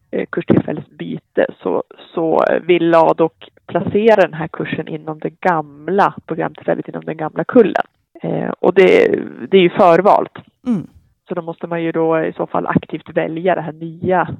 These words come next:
Speaker 1: programtillfället, den nya kullen.
Speaker 2: Mm. För annars går det helt enkelt inte att registrera eftersom studenten på pappret nu tillhör en ny omgång, kan man säga, av programmet.
Speaker 1: Precis. Och det är väl det,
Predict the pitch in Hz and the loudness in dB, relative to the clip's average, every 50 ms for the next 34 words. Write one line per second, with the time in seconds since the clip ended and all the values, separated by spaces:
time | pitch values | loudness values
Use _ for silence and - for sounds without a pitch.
0 | _ _ - 165 165 - - - - - - - - - - - 170 170 - - | _ _ -6 -4 -4 -4 -6 -6 -6 -4 -4 -4 -6 -8 -8 -6 -6 -6 -6 -8
1 | - - - - - 196 _ - 220 190 - - _ _ _ _ _ - 226 208 | -8 -8 -8 -10 -12 -14 _ -12 -12 -12 -12 -14 _ _ _ _ _ -4 -2 -2
2 | 185 175 170 185 180 - - - 196 208 214 190 160 165 151 160 160 156 - 170 | 0 -2 -2 -4 -4 -6 -6 -4 -2 -2 -2 -2 -2 -4 -6 -8 -8 -10 -10 -10
3 | 139 156 - - - 175 165 160 - 165 156 160 156 - 165 - - - 214 208 | -10 -10 -12 -12 -10 -10 -12 -10 -10 -12 -12 -12 -12 -12 -12 -12 -10 -6 -6 -4
4 | 185 165 170 - - 180 - - - - 175 160 170 - - - - - 185 170 | -4 -6 -8 -10 -12 -14 -14 -14 -12 -12 -12 -12 -12 -14 -14 -14 -14 -10 -8 -8
5 | 147 151 147 - _ 175 160 160 160 - - - _ _ - 190 175 175 175 - | -6 -8 -8 -10 _ -12 -10 -10 -10 -12 -14 -18 _ _ -10 -8 -8 -6 -6 -6
6 | 196 180 - _ - - 165 - - 175 175 - - - 185 180 175 147 165 180 | -6 -8 -8 _ -12 -12 -12 -12 -10 -12 -12 -12 -10 -10 -10 -8 -6 -6 -6 -6
7 | - - - 190 185 185 226 240 202 - 135 147 - _ _ - 208 196 165 147 | -6 -6 -4 -4 -2 -2 -2 -2 -2 -4 -6 -10 -14 _ _ -6 -4 -2 -2 -2
8 | 135 - - - - - - - - - _ - - 151 156 - 175 - - - | -4 -6 -8 -10 -10 -12 -14 -16 -20 -20 _ -14 -12 -10 -10 -10 -10 -10 -12 -12
9 | - - - - - - - 190 - - - - - _ _ _ _ _ - - | -12 -14 -14 -12 -12 -12 -10 -12 -10 -10 -12 -14 -14 _ _ _ _ _ -2 0
10 | 175 160 - - - - - - - - - 190 208 202 190 180 180 180 170 165 | 0 0 0 -4 -8 -8 -10 -12 -6 -4 2 6 8 8 8 8 6 4 6 6
11 | 175 156 | 6 6